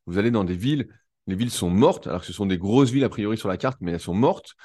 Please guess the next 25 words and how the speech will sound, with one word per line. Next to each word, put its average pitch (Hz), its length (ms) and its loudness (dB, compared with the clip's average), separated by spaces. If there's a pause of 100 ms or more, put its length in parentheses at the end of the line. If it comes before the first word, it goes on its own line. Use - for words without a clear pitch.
(340)
Les 92 160 -2
canyons 135 340 4
dont 117 220 0
on 110 40 0
vous 107 140 -4
parle, 131 300 0
c'est 92 120 -14
des 87 80 -6
canyons 107 260 -4
qui 107 120 -10
font, 98 360 -4
euh, 80 340 -2
deux 120 240 2
à 104 80 4
trois 110 200 -4
mètres 110 180 -2
de 92 80 -4
profondeur. 135 560 -2 (880)
Euh, 85 280 -2 (360)
évidemment, 135 560 2
on 104 120 -2
a 104 60 0
l'impression 135 680 -2 (340)
que 101 100 -2
c'est 107 560 0